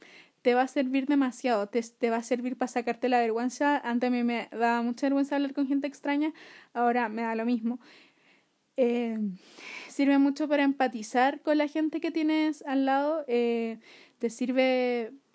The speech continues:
eh, al final para la vida, y además te pasan cosas muy chistosas, y además de pasada ganáis plata, que a veces, eh, es un sueldo paupérrimo para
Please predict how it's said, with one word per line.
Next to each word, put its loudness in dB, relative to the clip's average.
eh, 0
al 0
final 2
para 4
la 2
vida, 2
y -2
además 0
te -4
pasan 2
cosas 0
muy 2
chistosas, -2
y -2
además -2
de 0
pasada 0
ganáis 2
plata, -8
que 0
a 0
veces, -2
eh, -2
es 0
un 0
sueldo -2
paupérrimo 0
para 0